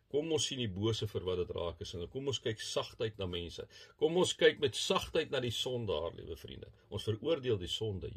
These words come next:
yes. Mag die Here ons daarvoor help, want dan is ons besig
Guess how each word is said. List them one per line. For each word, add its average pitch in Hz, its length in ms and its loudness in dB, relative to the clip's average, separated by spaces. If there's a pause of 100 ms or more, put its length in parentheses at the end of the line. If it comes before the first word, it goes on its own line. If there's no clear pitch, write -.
yes. - 240 -20 (960)
Mag 92 160 -8
die 104 80 -2
Here 104 240 8
ons 101 160 0
daarvoor 95 400 2
help, 85 240 0
want 78 80 -4
dan 131 240 4
is - 80 -6
ons 139 160 -2
besig 95 400 0